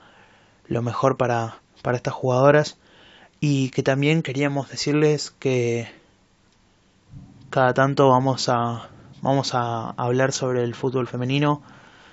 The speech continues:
porque la verdad que no hay que, no hay que dejar pasar el, el fútbol femenino, más allá de que, entre muchas comillas, el fútbol masculino, la Serie A,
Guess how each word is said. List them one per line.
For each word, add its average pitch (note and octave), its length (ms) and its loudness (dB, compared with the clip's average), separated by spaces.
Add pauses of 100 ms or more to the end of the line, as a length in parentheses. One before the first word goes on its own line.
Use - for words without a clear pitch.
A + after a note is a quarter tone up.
(340)
porque A#2 840 0 (1000)
la A#2+ 240 0
verdad A#2+ 220 2
que B2 260 0 (600)
no C3 160 -4
hay B2+ 120 -2
que, B2 340 -6 (140)
no B2+ 100 -6
hay B2+ 100 -4
que C3 120 -2
dejar B2 400 -2
pasar A#2+ 500 -2 (680)
el, A#2+ 380 -4 (440)
el B2+ 120 -6
fútbol C3 240 0
femenino, C3 540 0
más B2 160 -4
allá B2 220 -2
de A#2+ 100 -2
que, A#2 200 -4 (680)
entre B2 480 -6 (120)
muchas C#3 380 -4
comillas, C3 560 -4 (760)
el C3+ 120 -4
fútbol B2+ 540 0 (160)
masculino, B2 760 -4
la B2+ 140 -6
Serie B2 340 -2
A, B2 240 0